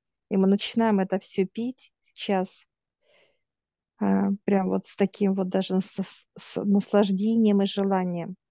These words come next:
Ну, до конца выпили, и ты, и я, прям вот насытившись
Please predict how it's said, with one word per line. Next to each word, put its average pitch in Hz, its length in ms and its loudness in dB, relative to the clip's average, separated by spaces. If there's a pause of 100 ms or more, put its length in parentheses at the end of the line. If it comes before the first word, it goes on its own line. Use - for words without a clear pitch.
(1500)
Ну, 220 220 -2
до 247 120 0
конца 240 460 0
выпили, 208 600 0
и - 20 -4
ты, - 180 -2
и 208 120 2
я, 180 260 0
прям 165 340 -6
вот 180 140 -10 (360)
насытившись 185 1040 -2